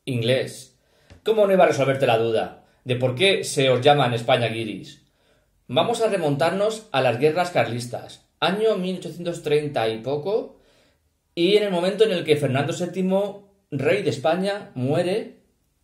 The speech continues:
y las opciones que deja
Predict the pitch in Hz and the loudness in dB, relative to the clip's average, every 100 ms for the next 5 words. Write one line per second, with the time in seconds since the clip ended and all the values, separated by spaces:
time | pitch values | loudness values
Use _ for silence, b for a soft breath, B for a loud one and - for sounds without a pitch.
0 | _ _ _ _ _ _ _ _ _ - | _ _ _ _ _ _ _ _ _ -4
1 | 190 254 - - 143 139 - 123 143 190 | -2 -2 -4 -8 2 2 2 -4 -2 0
2 | 185 - 156 156 185 185 156 214 - | 0 4 4 4 2 0 -2 -4 -10